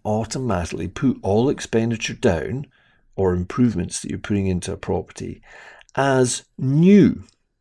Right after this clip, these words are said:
as this will show on your balance sheet when you're doing your accounts,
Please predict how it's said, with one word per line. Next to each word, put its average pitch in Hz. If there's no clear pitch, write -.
as 120
this 185
will 190
show 113
on 101
your 101
balance 143
sheet -
when 82
you're 82
doing 95
your 95
accounts, -